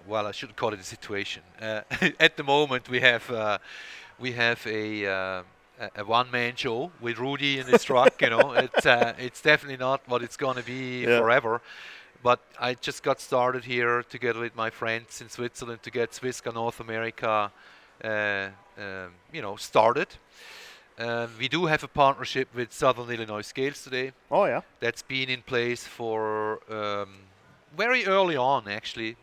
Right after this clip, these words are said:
Speaker 1: uh, since the existence of Swiska. Um, that partner, uh, is a little south of Effingham, Illinois, and they do have spare parts there in store,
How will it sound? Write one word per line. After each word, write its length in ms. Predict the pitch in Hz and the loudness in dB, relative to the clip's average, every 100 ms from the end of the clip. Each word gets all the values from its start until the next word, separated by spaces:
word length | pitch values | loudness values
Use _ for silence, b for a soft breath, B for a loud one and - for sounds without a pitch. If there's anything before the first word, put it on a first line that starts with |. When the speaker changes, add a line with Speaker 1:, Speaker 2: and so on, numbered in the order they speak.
| _ 110 | _ -8
Speaker 1:
uh, 380 | 110 107 107 | -6 -6 -8
since 280 | 101 131 117 | -12 -14 -10
the 100 | 127 | -10
existence 460 | 110 - 120 - 113 | -8 -10 -10 -12 -14
of 60 | 104 | -12
Swiska. 500 | - 110 - 110 107 B B B B B | -8 -10 -6 -6 -6 B B B B B
Um, 760 | - 110 113 110 110 107 107 104 | -4 0 0 -2 -8 -20 -20 -6
that 240 | 131 135 - | -2 -2 -2
partner, 760 | 131 123 139 131 127 120 120 - _ _ - | 2 2 2 -2 -2 0 -2 -6 _ _ -12
uh, 180 | 110 110 | -10 -10
is 160 | 110 | -8
a 60 | 123 | -2
little 200 | 123 135 | -2 -2
south 400 | - 120 117 120 | 2 4 4 0
of 120 | 120 101 | -8 -8
Effingham, 440 | 110 - 113 110 | -10 -8 -8 -6
Illinois, 520 | 110 110 101 95 101 | -6 -6 -6 -8 -8
and 120 | 101 95 | -10 -8
they 120 | 104 | -8
do 240 | 107 113 113 | -6 -8 -10
have 300 | 110 110 - - | -8 -8 -8 -12
spare 320 | - 123 117 | -10 -4 -4
parts 440 | - 113 110 - - | -2 0 0 -2 -6
there 260 | 117 156 165 - | -4 -4 -6 -20
in 120 | 117 | -16
store, 340 | - 117 156 | -6 -4 -4